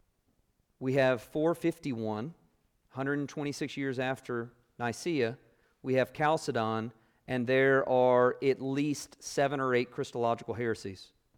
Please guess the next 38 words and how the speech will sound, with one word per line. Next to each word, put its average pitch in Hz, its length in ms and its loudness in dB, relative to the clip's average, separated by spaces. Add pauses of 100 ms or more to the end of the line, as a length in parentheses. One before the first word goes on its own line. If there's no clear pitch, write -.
(1300)
that 120 120 -2
are 110 60 0
present 113 340 -2
in 104 60 -6
the 104 80 -8
church, - 420 -10 (540)
that 117 100 -8
the 120 80 -8
church 117 280 -6
is 104 80 -12
going 113 160 -6
to 107 60 -8
have, 110 120 -6 (140)
that 117 240 -6 (220)
church - 260 -10
has 113 240 -8
to 110 120 -12
respond 104 460 -6
to. 98 200 -12 (680)
And 123 160 -4
so 127 300 6 (160)
<clears throat> - 160 -10
we'll, 139 640 4
we'll 143 200 4
leave, 175 480 2
we'll 143 200 2
leave 185 200 4
it 190 100 4
with 147 220 0
this. 131 600 2 (1700)
And 127 240 -8
I'm 113 80 -8
trying 127 180 -8
to 120 40 -8
remember, 117 800 -2
uh, - 20 -4
let's 123 200 -6
see. 110 180 -4